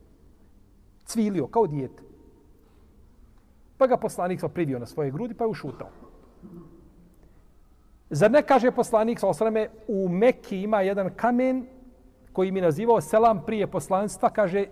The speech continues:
"Znam i dan danas koji je to kamen." Pođe kamen, kaže, "Selamu alejke, ja Rasulallah. Selamu alejke, ja Muhammed." Nazivao mu selam prije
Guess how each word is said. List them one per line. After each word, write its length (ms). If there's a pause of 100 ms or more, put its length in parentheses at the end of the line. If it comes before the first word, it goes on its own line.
"Znam 340
i 60
dan 200
danas 260
koji 180
je 60
to 120
kamen." 260 (1500)
Pođe 260 (200)
kamen, 260
kaže, 220
"Selamu 420
alejke, 380
ja 100
Rasulallah. 540 (460)
Selamu 320
alejke, 260
ja 80
Muhammed." 380 (1300)
Nazivao 320
mu 80
selam 320 (400)
prije 480